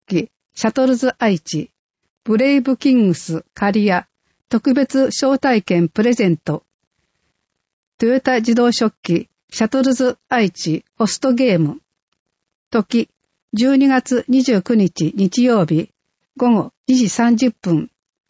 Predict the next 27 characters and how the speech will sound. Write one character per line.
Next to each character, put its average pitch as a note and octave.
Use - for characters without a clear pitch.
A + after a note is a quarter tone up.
と G#3+
こ A3+
ろ、 A3
ウ A#3
ェ C4+
ー C4
ブ C4
ス -
タ B3+
ジ G#3
ア F3
ム、 D3+
刈 G3+
谷。 E3+
対 B3
戦 B3+
相 A3+
手、 E3
レ G#3+
ッ G#3+
ド C4
ハ C4
リ B3
ケ C4
ー G#3+
ン F#3+
ズ、 E3+